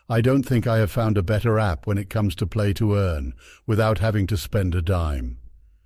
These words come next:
Hundreds of thousands of people have signed up for this app, and essentially what you do is mine a block wherever you are in the world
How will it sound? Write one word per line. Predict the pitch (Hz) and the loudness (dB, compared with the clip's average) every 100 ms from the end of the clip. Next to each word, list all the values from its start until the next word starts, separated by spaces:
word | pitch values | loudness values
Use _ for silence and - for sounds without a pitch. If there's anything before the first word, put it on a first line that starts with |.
| _ | _
Hundreds | - 131 151 143 117 | -2 2 4 4 2
of | 131 - | 0 0
thousands | 135 127 120 135 110 | 0 2 2 2 0
of | 117 | 0
people | 127 113 117 | 2 2 2
have | 107 | 0
signed | - 120 113 113 | 0 0 2 2
up | 107 | 0
for | 117 | -2
this | 104 98 | -2 0
app, | 110 85 69 - - - - | -2 -2 -4 -12 -18 -20 -6
and | 139 131 | 0 2
essentially | - 175 175 165 139 | 2 2 0 0 2
what | 127 123 | 2 0
you | 127 | 0
do | 113 123 127 110 | 2 2 4 4
is | 101 104 | 2 2
mine | 113 113 113 | 2 2 2
a | 101 | 2
block | 110 95 - | 2 0 0
wherever | 101 101 104 | 0 2 2
you | 104 104 | 2 2
are | 101 101 | 2 2
in | 95 92 | 2 2
the | |
world | 90 107 107 107 | 2 2 2 0